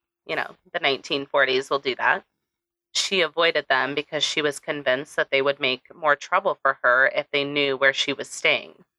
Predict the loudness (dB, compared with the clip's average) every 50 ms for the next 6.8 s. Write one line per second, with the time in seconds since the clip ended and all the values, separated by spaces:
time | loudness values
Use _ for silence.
0 | _ _ _ _ _ _ _ _ _ _ 0 2 2 2 2 0 -2 -2 -4 -4
1 | -6 -6 -6 -4 -4 -2 -2 -2 -4 -4 -8 -10 -10 -10 -10 -12 -18 _ _ _
2 | _ _ -12 -10 -8 -8 -8 -8 -8 -10 -10 -10 -8 -4 -4 -4 -4 -4 -8 -12
3 | -8 -4 -2 0 0 0 -2 -4 -10 _ _ _ _ _ _ _ _ _ _ _
4 | _ _ _ _ _ _ _ _ _ _ _ _ _ _ _ _ _ _ _ _
5 | _ -2 -2 -2 -2 0 0 0 2 2 0 0 0 -2 -2 0 0 0 0 0
6 | -2 -6 -6 -6 -6 -6 -4 -6 -10 -4 0 0 0 0 -2 -8